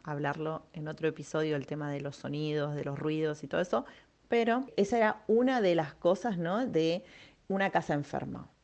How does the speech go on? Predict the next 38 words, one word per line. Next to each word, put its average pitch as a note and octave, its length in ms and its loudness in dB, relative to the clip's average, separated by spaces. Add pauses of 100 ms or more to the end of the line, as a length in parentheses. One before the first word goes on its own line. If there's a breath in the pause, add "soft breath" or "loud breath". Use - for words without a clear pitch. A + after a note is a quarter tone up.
(220)
El F3 140 4
tema A3+ 200 6
de G3 100 4
los D3+ 200 2
ruidos. D3 640 -4 (260 soft breath)
Casa A#3 260 4
enferma D3+ 760 0 (340)
o F3+ 80 10
una F3+ 220 6
casa D#3+ 300 0
sana, C#3 460 -2
¿qué F#3 100 -2
diferencia E3+ 600 -2
hay C#3+ 120 0
entre C#3+ 300 -4
cada C#3+ 280 0
una? C#3 440 -2 (500 soft breath)
Bueno, C3 280 -2
como C#3 200 -4
sabemos, D3 640 -2
cuando C3+ 240 -6
estás F#3 260 2
enfermo F#3 400 0
es F#3 60 -2
porque D3 560 -2 (220)
de - 200 -2
alguna D3+ 400 0
forma E3 600 -4 (420 soft breath)
hay D#3+ 200 8
algún D#3 320 2
síntoma C#3+ 680 -2
o C#3+ 140 2
algo D3+ 280 4
que C#3 100 -4
te C#3 100 -6
genera D3 320 0
un D#3+ 120 0
malestar, D#3+ 680 4